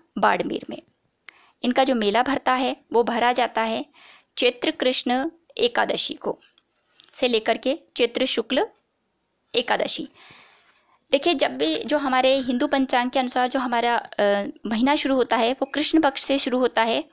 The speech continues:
और शुक्ल पक्ष पे समाप्त होता है पूर्णिमा पे। तो जो इनका मेला भरता है वो भरता है चैत्र कृष्ण एकादशी से लेकर के चैत्र शुक्ल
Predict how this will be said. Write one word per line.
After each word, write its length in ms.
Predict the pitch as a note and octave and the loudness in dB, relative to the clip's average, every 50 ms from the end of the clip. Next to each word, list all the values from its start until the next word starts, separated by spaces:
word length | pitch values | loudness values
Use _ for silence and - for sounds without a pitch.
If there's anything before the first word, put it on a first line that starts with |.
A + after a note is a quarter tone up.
| _ _ - | _ _ -2
और 80 | B3+ | -2
शुक्ल 300 | C4 - - D4 - E4 | -2 0 -2 0 2 0
पक्ष 300 | D#4+ E4 B3+ B3+ - - | 2 2 0 0 -2 -6
पे 240 | - - C#4 D#4 - - | -2 -2 -2 -2 -4 -4
समाप्त 400 | - - B3+ B3 A3 A3+ - G#3+ | -2 0 2 2 2 2 0 -4
होता 160 | A3+ - A#3 | -2 0 -2
है 60 | C#4+ | -2
पूर्णिमा 440 | D4+ - - C#4+ C#4+ C4+ A#3 G#3 - | -2 0 0 2 2 4 2 0 -2
पे। 200 | - - - - _ _ _ _ _ - - - - - _ - | -2 -4 -8 -10 _ _ _ _ _ -20 -20 -20 -20 -10 _ 0
तो 60 | C#4+ | 0
जो 120 | C#4 D4+ | 2 2
इनका 180 | D4+ D4+ D#4+ E4 | 2 2 2 2
मेला 300 | D4 B3+ A3+ A3 B3 C#4+ | 2 2 2 2 2 0
भरता 300 | - D4+ - - - C4+ | 0 -2 -4 0 -2 0
है 160 | C#4 C4+ C4+ | 0 0 0
वो 140 | A#3+ B3+ B3 | 2 2 2
भरता 260 | B3 A#3 A3+ - A#3 | 2 0 0 0 0
है 120 | B3+ A#3+ | 0 0
चैत्र 380 | B3+ - - A#3 A#3 - - C#4+ | -2 0 0 0 0 0 -2 -2
कृष्ण 340 | C#4+ - A#3+ C4+ - - C4 | 0 -2 -2 -2 -2 -2 -4
एकादशी 760 | - - - F4+ - - - B3 B3 A#3+ A#3+ B3 - A#3+ A#3+ | -6 -2 -2 -4 -2 0 0 0 2 2 0 0 0 -4 -4
से 160 | - - B3+ | 0 -2 -2
लेकर 380 | A#3 G#3+ G3 G3 - - A3 - | 0 0 0 0 0 -2 -4 -4
के 200 | - - A#3 C4 | -2 -2 -2 -2
चैत्र 400 | - - A3+ A3 A3+ - - C4+ | 0 0 -2 -2 0 -2 -2 0
शुक्ल 500 | C4 - - G#3+ - - A#3 B3 F4+ | 0 0 -2 -2 -2 0 0 0 0